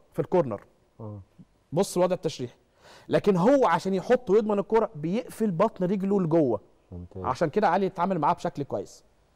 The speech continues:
Speaker 1: لكن لو رقم عشرة مكان تسعة وعشرين
Speaker 2: آه.
Speaker 1: يبقى خمسين خمسين.
Speaker 2: فهمت.
Speaker 1: علي طبعًا اول حاجه عمل الانقاذ،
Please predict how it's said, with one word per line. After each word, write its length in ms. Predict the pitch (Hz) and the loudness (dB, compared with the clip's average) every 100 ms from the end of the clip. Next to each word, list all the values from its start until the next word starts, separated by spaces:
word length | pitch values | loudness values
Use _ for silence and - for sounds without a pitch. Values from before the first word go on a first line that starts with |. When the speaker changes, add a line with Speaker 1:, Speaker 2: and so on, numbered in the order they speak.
| _ _ - | _ _ -2
Speaker 1:
لكن 240 | - 190 | 0 4
لو 140 | 170 | 4
رقم 260 | 190 233 226 | 6 4 4
عشرة 240 | 220 233 | 4 2
مكان 220 | 196 240 214 | 0 0 2
تسعة 280 | 262 233 | 4 6
وعشرين 360 | 214 285 262 381 - _ _ | 4 4 -2 -2 -8 _ _
Speaker 2:
آه. 140 | 98 95 | -14 -6
Speaker 1:
يبقى 180 | 165 170 | 0 0
خمسين 400 | 180 185 - 254 | 0 -4 0 -2
خمسين. 440 | 220 190 - 127 104 _ _ _ _ _ | -2 -4 -4 -6 -8 _ _ _ _ _
Speaker 2:
فهمت. 120 | 104 113 | -6 0
Speaker 1:
علي 260 | 202 240 | 0 2
طبعًا 360 | 220 202 202 190 - _ - | 2 2 2 0 -12 _ 2
اول 200 | 233 196 | 4 4
حاجه 200 | 226 208 | 2 2
عمل 180 | 220 220 | 2 0
الانقاذ، 380 | 196 220 226 | -2 -2 -2